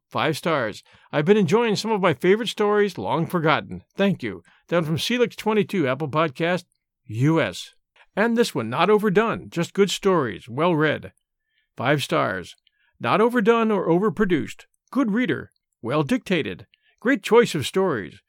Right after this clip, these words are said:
Has introduced me to many new favorite short story authors. One of my favorite story podcasts.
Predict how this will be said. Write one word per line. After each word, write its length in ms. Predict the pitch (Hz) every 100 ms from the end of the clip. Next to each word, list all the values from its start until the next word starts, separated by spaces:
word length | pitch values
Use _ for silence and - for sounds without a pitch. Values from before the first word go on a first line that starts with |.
| _ -
Has 160 | 135
introduced 460 | 190 208 202 226 -
me 80 | 233
to 80 | 185
many 340 | 147 247 240
new 160 | 185 185
favorite 380 | 185 202 180 139
short 240 | 190 165
story 260 | - 165 156
authors. 460 | 202 190 78 - _ _ _ _ -
One 140 | 175
of 80 | 196
my 160 | 170 131 -
favorite 400 | 254 247 143 123
story 320 | - 180 160
podcasts. 680 | 147 147 120 131 85 -